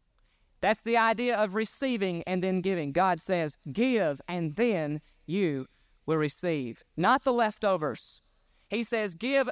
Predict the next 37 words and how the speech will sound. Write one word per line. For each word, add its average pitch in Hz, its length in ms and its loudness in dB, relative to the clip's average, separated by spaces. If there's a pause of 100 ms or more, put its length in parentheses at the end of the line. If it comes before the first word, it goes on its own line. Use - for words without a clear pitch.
(100)
honor 269 300 2
God 233 300 2
out 233 180 2
of 196 80 -6
your 208 140 -2
wealth 226 360 0
and 226 200 -2
with 208 100 0
the 208 120 2
first - 460 -2
fruits, 240 300 0
and 214 140 0
I'll 339 260 4
see 330 280 -4
to 277 180 -2
it 202 160 -2
that 208 140 -4
your 208 140 -2
barns 202 600 2
are 175 120 2
full." 151 560 -2 (720)
And 131 100 -2
then 196 140 4
you 180 80 2
begin 165 240 0
to 147 80 -6
tap 170 320 -2
into 147 380 -2 (480)
God's 147 280 2
abundance. 139 520 -4 (100)
Proverbs 170 480 2
chapter 160 340 0
eleven, 135 460 -2 (840)
verses 151 320 0
twenty-four 156 500 0
and 127 100 -2
twenty-five. 131 640 -2